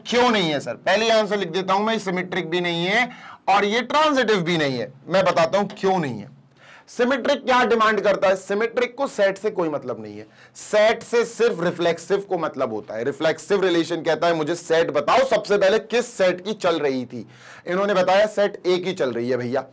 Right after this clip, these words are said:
सेट A के अंदर उसने पूछा कौन कौन है, इसने बताया वन, टू, थ्री, फ़ोर, फ़ाइव।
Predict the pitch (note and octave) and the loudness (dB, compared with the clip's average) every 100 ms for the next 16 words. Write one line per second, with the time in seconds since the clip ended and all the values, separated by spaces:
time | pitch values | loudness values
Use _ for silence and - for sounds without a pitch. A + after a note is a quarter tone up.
0 | _ - - - C4 C4+ B3 B3 B3+ B3+ | _ -20 -14 0 2 2 0 -2 0 2
1 | B3 A#3+ G#3 A#3 A#3 B3 B3 G#3+ A#3+ A#3 | 2 0 0 -6 -2 -2 0 2 2 2
2 | A#3+ A3+ C#3+ - - F#3+ G3 G#3 G3+ G#3 | 2 2 0 -4 -6 -4 -2 -2 2 2
3 | F#3 F#3+ G3 F#3+ G3 F#3 F#3 F3+ F#3+ F#3+ | 2 0 -2 -2 -2 -2 -4 -2 -2 -2
4 | C3 G#2 | -4 -4